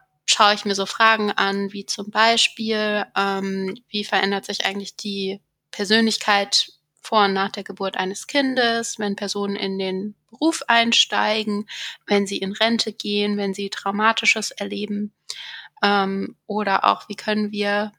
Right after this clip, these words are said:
einzelne Persönlichkeitsmerkmale wie das Selbstwertgefühl, das subjektive Wohlbefinden oder auch die Kontrollüberzeugung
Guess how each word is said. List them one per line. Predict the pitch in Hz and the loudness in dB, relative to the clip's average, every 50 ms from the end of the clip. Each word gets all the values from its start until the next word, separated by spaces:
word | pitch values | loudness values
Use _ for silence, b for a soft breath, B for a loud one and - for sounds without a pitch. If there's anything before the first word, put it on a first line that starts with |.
| _ _ _ _ | _ _ _ _
einzelne | - 220 220 226 - 226 208 214 | 2 2 2 2 2 0 0 -2
Persönlichkeitsmerkmale | - - 208 208 247 254 247 247 254 - 240 208 - - 214 208 208 208 - 214 208 214 208 208 | -2 -4 -2 0 0 0 0 0 0 0 0 0 0 0 0 0 0 0 0 -2 -2 -2 -2 -6
wie | 208 | -4
das | 185 202 214 - | -4 -4 -2 0
Selbstwertgefühl, | 233 220 214 - - 214 208 214 - - 214 - - - 220 214 208 208 208 202 202 - - - | -2 -2 -2 -2 -4 -6 -6 -6 -6 -12 -10 -10 -8 -6 -4 -2 -2 0 0 0 0 -2 -6 -6
das | - 202 196 - | -8 -6 -6 -6
subjektive | 214 208 - 208 208 - - 214 208 202 208 202 208 - | -6 -6 -6 -8 -8 -6 -6 -6 -6 -4 -6 -10 -6 0
Wohlbefinden | 233 240 254 240 233 214 - - 220 214 214 208 208 - - | 2 4 4 4 2 -2 -2 -4 -4 -2 -2 -2 -4 -6 -6
oder | 208 202 196 196 196 | -4 -2 0 0 0
auch | 196 | -2
die | - - 214 | -4 -8 -6
Kontrollüberzeugung | - 214 208 202 - - 208 202 202 - 202 - - 220 202 196 - 202 208 - | -4 -4 -4 -2 0 0 -2 0 0 -4 -4 -2 -2 -2 -2 -2 -2 -6 -8 -8